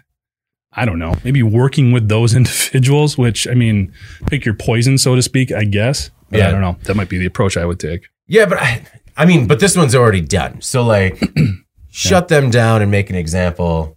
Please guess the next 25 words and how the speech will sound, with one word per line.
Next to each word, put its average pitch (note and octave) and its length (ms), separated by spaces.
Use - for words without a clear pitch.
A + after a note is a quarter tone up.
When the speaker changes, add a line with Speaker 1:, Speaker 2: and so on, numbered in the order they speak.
Speaker 1:
Yeah. G2+ 120
Speaker 2:
at A2+ 100
least A2 200
so F#2 100
it's E2 140
out D#2 200
there. D#2 220
Um, G2 500
last F3+ 420
year, F#2+ 400
approximately C#3+ 840
sixteen - 800
hundred C3+ 520
catalytic C3 480
converters A2+ 680
were G#2+ 180
stolen B2+ 560
in A#2+ 120
California A2 800
every G#2+ 420
month. E2+ 540
Speaker 1:
Yeah. D#2 180
Speaker 2:
That A#2+ 220
is A#2+ 200
incredible. - 840